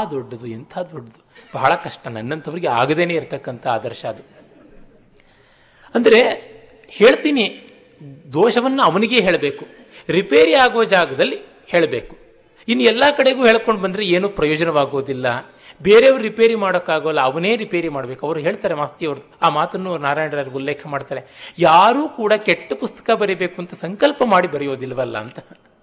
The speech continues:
ಈ ಒಂದು ಸೌಜನ್ಯಕ್ಕೆ ಏನಂತ ಹೇಳೋಣ,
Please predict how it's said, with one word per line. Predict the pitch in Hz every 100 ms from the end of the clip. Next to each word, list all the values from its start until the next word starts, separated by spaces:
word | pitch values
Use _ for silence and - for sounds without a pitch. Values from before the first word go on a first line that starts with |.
| _ _ _ _ _ _ - _ _ _ _ _ -
ಈ | 156 220 285
ಒಂದು | 254 214 214 180 160 - - -
ಸೌಜನ್ಯಕ್ಕೆ | 165 185 190 165 - 165
ಏನಂತ | 135 135 131 -
ಹೇಳೋಣ, | 131 117